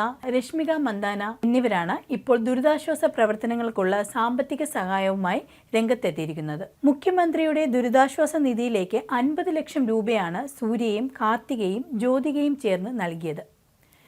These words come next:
"ഹൃദയം തകർന്നു പോകുന്നു" എന്നാണ് സൂര്യ സംഭവത്തെക്കുറിച്ച് പ്രതികരിച്ചത്.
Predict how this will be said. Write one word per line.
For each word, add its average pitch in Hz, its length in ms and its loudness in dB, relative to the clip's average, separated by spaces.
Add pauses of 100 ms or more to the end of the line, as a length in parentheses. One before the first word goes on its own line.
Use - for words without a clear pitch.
(400)
"ഹൃദയം 339 440 2
തകർന്നു 285 340 2
പോകുന്നു" 202 540 -2
എന്നാണ് 196 680 -4
സൂര്യ 262 260 0
സംഭവത്തെക്കുറിച്ച് 262 840 -2
പ്രതികരിച്ചത്. 175 680 -4